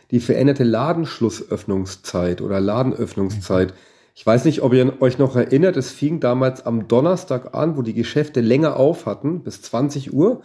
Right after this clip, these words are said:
Speaker 1: An allen anderen Tagen war noch irgendwie um achtzehn Uhr Schluss oder vielleicht sogar früher. Da pflegte man, sag ich mal, äh, aus der heutigen Perspektive eher eine ländliche,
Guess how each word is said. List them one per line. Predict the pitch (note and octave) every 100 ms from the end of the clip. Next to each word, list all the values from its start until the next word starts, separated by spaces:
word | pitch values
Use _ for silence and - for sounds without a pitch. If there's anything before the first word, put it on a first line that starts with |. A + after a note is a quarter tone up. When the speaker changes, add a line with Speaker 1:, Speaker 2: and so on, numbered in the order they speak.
| _ _
Speaker 1:
An | - G#2+
allen | A#2 A#2+
anderen | - C#3 D#3
Tagen | D3+ D3 C#3+ B2+
war | A#2
noch | B2+ B2
irgendwie | B2+ B2 A#2+ A#2
um | -
achtzehn | B2 C3+ - F3
Uhr | - E3+
Schluss | - F3+ F3+
oder | A2+
vielleicht | A2+ G#2 A2
sogar | - G#2+
früher. | - - C3+ G3+ A3+ - _ _ -
Da |
pflegte | G#2+ - B2+ C#3 C#3
man, | C3 B2
sag | B2
ich | A#2+ A#2+
mal, | B2 A#2+ A#2 -
äh, | A#2
aus | B2+ A#2
der | A#2+ G2+
heutigen | C3 D3 C#3 C3+
Perspektive | C3+ C3 B2 - B2
eher | B2 - C3+ -
eine | B2 A#2
ländliche, | A2 C3+ D3 C#3 B2+ A2+